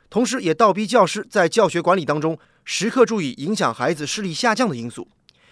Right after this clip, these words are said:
也就是说，这件事情如果加以创新做好了，可以成为学生减负的一个重要手段。对此，资深记者、本台特约评论员叶峰老师认为，如果此举能够真正有效地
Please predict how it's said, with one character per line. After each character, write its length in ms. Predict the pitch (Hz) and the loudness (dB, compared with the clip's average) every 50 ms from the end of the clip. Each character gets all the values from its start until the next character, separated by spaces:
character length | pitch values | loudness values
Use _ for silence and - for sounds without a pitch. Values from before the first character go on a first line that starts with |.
| _ _ - | _ _ -6
也 80 | 175 | -2
就 120 | 214 254 240 | 0 2 2
是 40 | |
说， 300 | 190 - 233 233 220 - _ _ _ _ | 2 4 4 4 4 4 _ _ _ _
这 160 | - 311 262 | 0 0 2
件 140 | 208 208 165 | 2 0 0
事 100 | - 180 | -2 -4
情 160 | 143 139 - | -6 -8 -6
如 160 | - 151 220 | -4 -4 -4
果 220 | 214 180 156 135 131 | 0 0 0 0 0
加 180 | - 202 190 | 2 0 0
以 80 | 160 135 | 0 -2
创 220 | - - 202 196 | -4 -2 -2 -2
新 180 | 165 196 214 214 | -2 -2 -4 -4
做 140 | - - 254 | 0 2 2
好 220 | 175 147 120 78 71 | 2 2 -2 -6 -8
了， 160 | 76 - _ _ _ _ | -10 -12 _ _ _ _
可 140 | - 175 175 | -2 0 0
以 40 | 151 | 0
成 160 | - 143 147 | 0 -2 -4
为 80 | 165 | -4
学 160 | 165 - - 170 | -2 -2 -4 -4
生 160 | 160 220 226 | -4 -4 -4
减 280 | - - 117 101 104 | -4 -6 -8 -8 -8
负 120 | - 202 226 | -6 -6 -4
的 80 | - | -4
一 140 | 113 117 135 | -4 -4 -4
个 160 | 135 - - _ _ _ | -6 -6 -6 _ _ _
重 160 | - 262 226 | -4 0 0
要 120 | 175 143 120 | 0 0 -2
手 140 | - - - | -6 -10 -14
段。 160 | - - - _ _ _ _ _ _ _ _ _ _ - | -14 -14 -14 _ _ _ _ _ _ _ _ _ _ -2
对 160 | 269 233 160 | 0 0 0
此， 200 | - - - - _ | 0 -4 -12 -16 _
资 120 | - 233 | -8 -4
深 160 | 220 254 247 | -2 0 0
记 120 | 226 233 139 | 0 -2 -4
者、 200 | 123 107 - - - | -4 -6 -6 -6 -6
本 100 | 139 135 | -6 -6
台 220 | 123 160 135 151 | -4 -4 -4 -4
特 160 | 151 - 190 | -4 -2 -2
约 80 | 185 165 | 0 0
评 100 | 156 160 | 0 -2
论 80 | 160 147 | -2 -2
员 140 | 139 147 - 196 | -2 -2 -2 0
叶 100 | 233 214 | 0 0
峰 140 | 180 214 214 | 0 0 0
老 100 | 151 117 | -2 -2
师 140 | 113 127 127 | -4 -6 -6
认 140 | 127 113 | -6 -6
为， 180 | 101 104 107 - _ _ - _ _ | -6 -8 -12 -14 _ _ -20 _ _
如 180 | - 254 294 | 0 0 2
果 160 | 240 220 170 - | 2 2 0 0
此 180 | - - 214 233 | -2 -6 -8 -6
举 140 | 196 190 143 | -4 -4 -2
能 120 | 143 175 | -2 0
够 160 | 196 214 180 | 2 2 2
真 200 | 165 - 254 247 | 2 0 -2 -2
正 120 | 247 247 190 | 0 0 0
有 240 | 139 135 120 110 113 | -2 -2 -4 -4 -2
效 280 | - 262 254 214 160 | 2 4 4 4 2
地 140 | - - | 0 -4